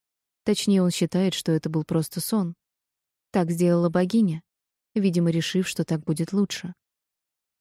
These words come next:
«Что ж», подумалось мне, «пока не буду ничего говорить Роланду о том, что узнала и что видела Мару.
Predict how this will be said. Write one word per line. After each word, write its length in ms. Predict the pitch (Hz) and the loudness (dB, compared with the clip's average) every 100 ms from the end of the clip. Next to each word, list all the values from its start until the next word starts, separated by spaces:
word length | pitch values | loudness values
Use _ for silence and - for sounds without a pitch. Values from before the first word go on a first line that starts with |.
| _ | _
«Что 340 | - - 208 | -6 -2 0
ж», 200 | - - _ _ | -2 -12 _ _
подумалось 560 | 190 170 165 160 156 - | -2 0 0 -2 -4 -4
мне, 240 | 165 165 - _ _ _ _ - | -6 -6 -10 _ _ _ _ -4
«пока 240 | 233 214 | -2 2
не 120 | 220 | 2
буду 240 | 220 240 170 | 2 2 0
ничего 340 | 160 165 156 | -2 0 0
говорить 360 | 156 156 160 165 | 2 2 2 0
Роланду 440 | 175 175 160 160 | 0 0 0 0
о 60 | 160 | 0
том, 220 | 190 202 | -2 -2
что 200 | - 165 | -2 -4
узнала 400 | 156 165 185 180 | -2 -2 0 0
и 60 | |
что 200 | 151 - | -2 -4
видела 340 | 156 156 160 165 | -4 -4 -2 0
Мару. 340 | 185 175 160 | 2 0 -4